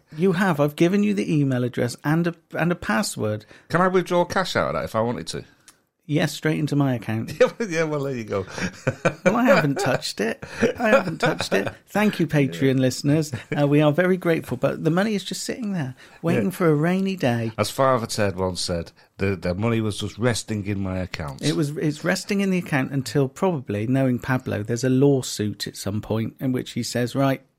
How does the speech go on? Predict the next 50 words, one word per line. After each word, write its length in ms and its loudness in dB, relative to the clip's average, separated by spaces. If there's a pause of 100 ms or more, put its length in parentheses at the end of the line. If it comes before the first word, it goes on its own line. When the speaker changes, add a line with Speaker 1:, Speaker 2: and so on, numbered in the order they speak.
Speaker 1:
we 100 -2
got 120 -2
to 40 -4
split 360 -6
this." 300 -4 (380)
Speaker 2:
You 140 2
really 240 4
don't 180 -2
know 120 -2
me 140 -2
at 160 -6
all. 220 -2
Speaker 1:
And 140 2
then, 240 4
then 160 4
he'll 100 4
be 140 0
counting 420 2
the 100 6
words 600 4
we 80 6
Speaker 2:
The, 40 4
Speaker 1:
said, 420 -2 (100)
and 100 0
Speaker 2:
the 60 4
Speaker 1:
that, 160 -2
that's 200 -2
what 100 -2
he'll 40 -2
do. 120 -2
He'll 260 0
go, 100 0
"Oh, 60 2
I 160 2
said 260 -4
seventy-six 800 -4
words 320 0
in 100 -4
that 180 -6
episode." 520 -6 (360)
Yeah. 320 -6 (280)
Speaker 2:
There'll 120 -2
be 100 2
an 80 2
anniversary 600 2
piss 340 -4
up 180 -4
when 360 -4
you'll 300 -2
be, 420 -6